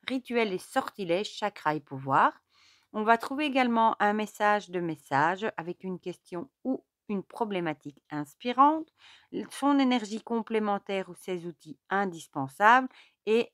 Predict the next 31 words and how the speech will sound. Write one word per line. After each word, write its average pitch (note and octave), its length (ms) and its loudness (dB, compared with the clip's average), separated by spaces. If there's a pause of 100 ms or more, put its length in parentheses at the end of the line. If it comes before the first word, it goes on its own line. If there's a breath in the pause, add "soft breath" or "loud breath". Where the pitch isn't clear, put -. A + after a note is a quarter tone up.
euh, D#3+ 180 -4
ses D#3 220 -10
pierres A3+ 460 -2
de D#3+ 200 -6 (120)
lithothérapie. G#3 1400 -6 (1600 loud breath)
Alors, E3+ 240 2
on D3 140 -2
a C#3+ 180 2
une F#3 180 -4
notion E3+ 480 -8
pré-, - 220 -20
enfin, D3 160 -6
des G3 160 -4
notions D#3 400 -6
préalables, F#3 600 0 (280 loud breath)
un G#3+ 180 2
petit - 180 -12
mot G3 180 -2
sur - 260 -16
ce - 80 -20
qu'est C#3+ 140 -4
la C3+ 140 0
Wicca, B3 540 2
un E3+ 120 -4
petit - 260 -10
mot E3+ 240 -2
sur - 260 -20
ce - 100 -20
qu'est E3 200 -6 (120)
la D3+ 260 -4
lithothérapie, D3+ 960 -12